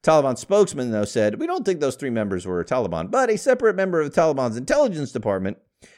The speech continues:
told N B C News the gunmen were indeed members of the Taliban. The Taliban spokesman said, "We haven't, we haven't forbid music yet, but music is forbidden in Islam, but we're hoping we can persuade people not to do such things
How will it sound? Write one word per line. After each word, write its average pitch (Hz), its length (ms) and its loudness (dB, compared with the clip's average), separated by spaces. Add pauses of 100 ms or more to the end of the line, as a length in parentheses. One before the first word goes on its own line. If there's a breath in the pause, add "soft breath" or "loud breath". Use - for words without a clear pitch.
(120)
told 165 240 4
N 147 120 -2
B 135 60 -2
C 131 160 -4
News 170 500 4
the 139 100 -2
gunmen 165 380 -2
were 240 140 0
indeed 135 300 0
members 98 400 -2
of 98 280 -2
the 92 60 -8
Taliban. 80 440 -2 (1500 soft breath)
The 123 200 0
Taliban 165 380 2
spokesman 110 560 -2
said, 104 280 -2
"We 214 140 -4
haven't, 214 340 -4 (260)
we 180 120 -4
haven't 165 280 -6
forbid 95 400 0
music 69 360 -12
yet, 69 180 -18 (200)
but 110 300 -4 (760)
music 320 300 2
is 220 120 0
forbidden 220 300 6
in 151 120 2
Islam, 104 420 2
but 208 120 4
we're 294 140 6
hoping 214 440 8
we 147 100 -4
can 147 140 -4
persuade 226 400 -2
people 90 520 -4 (140)
not 285 240 -2
to 208 80 -4
do 196 180 -2
such 151 320 -4
things 67 540 -12